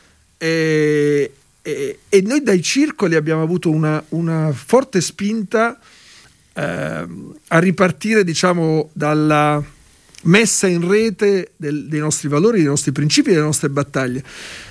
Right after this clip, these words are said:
La campagna di tesseramento è, è l'inizio di questo,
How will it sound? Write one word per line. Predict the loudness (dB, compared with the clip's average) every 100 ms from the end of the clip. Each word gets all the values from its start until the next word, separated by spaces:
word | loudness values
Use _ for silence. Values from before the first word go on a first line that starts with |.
| 0
La | 2
campagna | 2 2 0 0
di | -2
tesseramento | -2 0 0 0 0 -6 -2 0 2 2 2 0 -4 -12 -20 -20 _ -12
è, | 0 2 4 4 4 2 0 2
è | 2
l'inizio | 4 2 2 2 2 0 0
di | -2
questo, | 0 0 0 -2 0 2 0